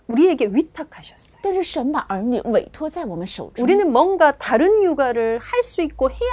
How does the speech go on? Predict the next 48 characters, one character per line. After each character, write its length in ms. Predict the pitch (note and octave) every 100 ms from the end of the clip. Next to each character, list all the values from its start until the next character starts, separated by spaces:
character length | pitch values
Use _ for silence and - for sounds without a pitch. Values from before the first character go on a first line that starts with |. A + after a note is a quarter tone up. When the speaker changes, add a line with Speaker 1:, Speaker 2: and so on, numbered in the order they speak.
| G#4
Speaker 1:
하는 280 | F#4+ F4+ G#4+
존재더라는 680 | C4 G#3+ A#3+ G3 - - -
거죠. 60 |
Speaker 2:
我 40 | B3+
们 220 | C#4+ C#4
能 240 | G#3+ B3+
做 220 | - F4
不 140 | C4 G4
一 100 | E4+
样 180 | G4 D4
的 100 | A3
育 120 | C4+
儿， 200 | G#3+ F3 -
也 160 | F3+
是 160 | - C4
应 140 | D#4+
该 160 | D#4+ D#4+
做 160 | E4+
这 100 | C#4+ D#4+
样 140 | B3
育 140 | D#4
儿 160 | C4 F3
的 80 | F#3+
存 140 | -
在。 0 |
Speaker 1:
그랬을 420 | D4 G#4 - F4+ D4
때 160 | D4 C4+
우리의 520 | A#3 B3 F#4 F4+ D4+ -
이, 460 | D#4 D4 C4+ B3
이 300 | D4 D#4+ D#4 D4
드림은 540 | A3+ D#4 D#4 B3+ A3
사실 300 | - C4 A#3
어디에서 380 | F#3+ G#3+ G4+ E4
온 180 | F3 -
건가? 340 | - - -
Speaker 2:
事 120 | -
实 20 | G4
上， 160 | G4+
我 60 | C4
们 80 | G3+
的 80 |
这 120 | C4 D#4
个 80 |
梦 240 | D4+ F4 B3
想 260 | A3 D#3+ E3+
从 240 | B3 A3
哪 180 | E3 F#3
里 200 | D4